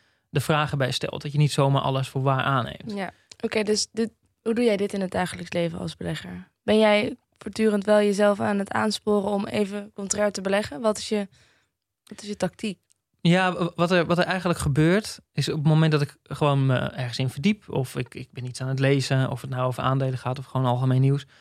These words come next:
Speaker 1: En in mijn brein gebeurt een soort, dat ik denk, "Huh?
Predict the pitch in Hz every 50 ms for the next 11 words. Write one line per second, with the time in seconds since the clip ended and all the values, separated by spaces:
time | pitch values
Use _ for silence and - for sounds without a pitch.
0 | _ _ _ _ _ _ _ _ - 143 143 147 147 151 147 139 151 156 170 180
1 | 175 - 160 151 156 156 151 151 156 135 - - 147 143 139 135 - - - -
2 | 143 139 131 143 131 - - 131 143 196